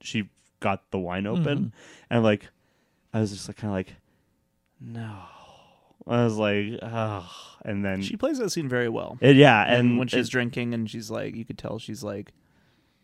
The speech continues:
Speaker 3: having this moment of, like, feeding her addiction, you know, like,
Speaker 1: Yeah.
Speaker 3: she's like, she's like, "Oh, thank God,
Speaker 1: Yeah.
Speaker 3: finally."
Speaker 1: And the music is, like, I understood it was, like, ha-, like, the hallelujah for her, but, like, as I was weeping, I'm like, "This is just, like, a punch in my face.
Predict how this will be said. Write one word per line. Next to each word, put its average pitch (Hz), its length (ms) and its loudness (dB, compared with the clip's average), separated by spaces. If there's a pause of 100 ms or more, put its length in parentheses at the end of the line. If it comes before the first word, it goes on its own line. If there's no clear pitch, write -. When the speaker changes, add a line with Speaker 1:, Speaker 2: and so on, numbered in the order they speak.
Speaker 3:
having 113 280 -2
this 107 140 -6
moment 110 380 0
of, 107 360 -8
like, 110 300 -8
feeding 113 460 -8
her 110 180 -6
addiction, 110 480 -8
you 113 80 -4
know, 101 140 -2
like, 117 100 -2
Speaker 1:
Yeah. 90 160 -2
Speaker 3:
she's 90 100 -8
like, 107 220 -10
she's 110 140 -14
like, 107 180 -12
"Oh, 113 240 -8
thank 110 260 -14
God, 113 260 -4
Speaker 1:
Yeah. 113 340 6
Speaker 3:
finally." 101 360 -4
Speaker 1:
And 135 140 6
the 131 80 8
music 143 460 8
is, 131 120 4
like, 127 140 6
I 113 120 4
understood 123 360 2
it 113 140 0
was, 113 180 0
like, 107 240 2
ha-, - 260 2
like, 113 180 -2
the 110 60 -4
hallelujah 113 480 0
for 127 160 -8
her, 135 200 0
but, 127 120 0
like, 107 220 0
as 113 160 0
I 117 80 4
was 110 180 4
weeping, 117 360 0
I'm 113 80 0
like, 113 140 0
"This 196 140 6
is 135 80 -2
just, 127 140 -2
like, 104 100 -2
a 98 60 -2
punch - 320 -2
in 117 80 -4
my 131 140 4
face. 143 580 4